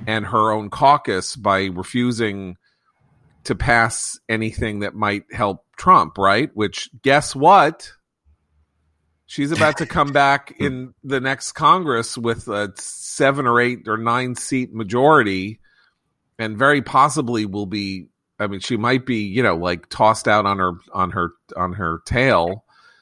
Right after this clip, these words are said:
Speaker 1: And maybe one of the reasons is that there was no Payroll Protection Act in the last month because of her, you know, octogenarian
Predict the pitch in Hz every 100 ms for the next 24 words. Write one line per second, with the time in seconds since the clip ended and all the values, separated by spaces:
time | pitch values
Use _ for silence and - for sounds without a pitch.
0 | _ _ _ - 104 107 113 135 131 123
1 | 127 123 120 131 139 131 104 107 98 107
2 | 120 110 104 110 104 117 110 92 107 123
3 | 143 123 98 90 - 92 90 85 85 -
4 | 85 78 90 - - - _ _ _ _
5 | _ 104 104 101 92 - 98 92 90 _
6 | 120 104 80 78 90 _ _ _ - 104
7 | - 120 95 104 101 98 104 104 98 90
8 | 90 87